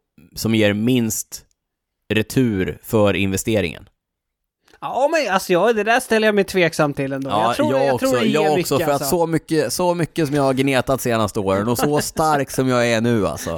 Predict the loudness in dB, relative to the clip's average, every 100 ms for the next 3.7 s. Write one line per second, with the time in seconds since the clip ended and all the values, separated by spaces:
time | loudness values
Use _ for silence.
0 | -2 0 0 -2 -6 -12 -2 -2 0 0
1 | 0 2 4 4 4 2 2 -4 -8 -20
2 | -8 -6 -6 -8 -10 -10 -14 -16 -8 -6
3 | -6 -12 -14 -6 -4 -2